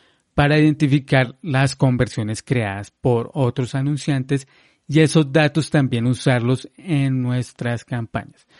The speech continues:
No encuentro ningún lugar en la ayuda de Google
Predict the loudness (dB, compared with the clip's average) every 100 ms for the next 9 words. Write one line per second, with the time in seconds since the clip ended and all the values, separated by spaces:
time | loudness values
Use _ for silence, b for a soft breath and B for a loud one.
0 | b b b b 2 2 4 4 2 4
1 | 2 2 2 0 -2 -2 0 0 0 -6
2 | -4 -2 -2 -2 -2 0 0 -2 0 0